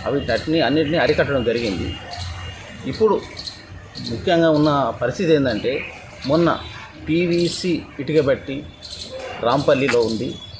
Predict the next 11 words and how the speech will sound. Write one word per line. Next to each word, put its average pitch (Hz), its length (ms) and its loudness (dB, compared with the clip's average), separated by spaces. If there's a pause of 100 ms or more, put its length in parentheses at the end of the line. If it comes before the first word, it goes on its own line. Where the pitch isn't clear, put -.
(300)
దాని 117 200 2
ఓనరు 143 440 4 (920)
ఎవరంటే 147 640 2 (100)
వెంకన్న 151 440 4
అని 143 380 4
చెప్తున్నారు. 131 720 -2 (440)
ఉం? 190 160 0 (460)
ఆ 131 200 2
వలస 123 280 2
కార్మికులను 180 520 4
తీసుకొచ్చి 143 720 -2